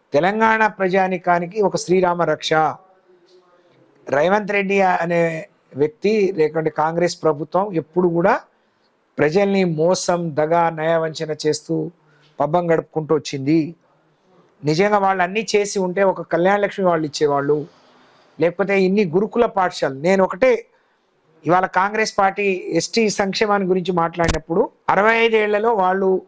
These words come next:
నిర్మాణం చేసిన గురుకులాల సంఖ్య తొంభై ఒకటి.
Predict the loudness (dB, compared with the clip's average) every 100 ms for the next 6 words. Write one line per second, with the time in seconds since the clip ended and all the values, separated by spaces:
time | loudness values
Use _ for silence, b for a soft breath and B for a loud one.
0 | -14 -20 -8 -2 0 2 0 -4 -4 -4
1 | -4 -4 -2 -4 0 2 2 2 -2 -2
2 | -4 -4 0 0 0 -6 _ -2 0 0
3 | 0 -4 -6 -6 -6